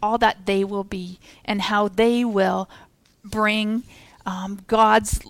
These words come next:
redemption and restoration into the world.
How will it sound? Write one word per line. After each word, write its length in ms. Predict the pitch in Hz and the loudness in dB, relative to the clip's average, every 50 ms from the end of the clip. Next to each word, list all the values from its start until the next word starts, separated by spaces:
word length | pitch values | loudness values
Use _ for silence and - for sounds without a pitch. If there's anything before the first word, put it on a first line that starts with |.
| - - 202 190 | -20 -20 -20 -18
redemption 920 | 202 185 196 202 185 - 214 220 233 226 220 - 233 220 220 220 214 214 | -14 -10 -8 -6 -4 -4 -2 -2 -2 -2 -2 -2 -2 -2 -2 -4 -4 -6
and 220 | - 196 190 196 196 | -6 -10 -10 -8 -6
restoration 840 | 196 202 - - - 214 208 202 196 196 196 - - - 208 208 - - | -6 -4 -4 -4 -6 -6 -6 -6 -6 -4 -2 -2 -2 -2 -2 -6 -8 -8
into 300 | 190 180 185 - - - | -10 -10 -8 -10 -10 -10
the 100 | 196 190 | -12 -12
world. 540 | 185 185 185 185 185 196 208 - - - | -12 -12 -12 -12 -12 -14 -14 -16 -20 -20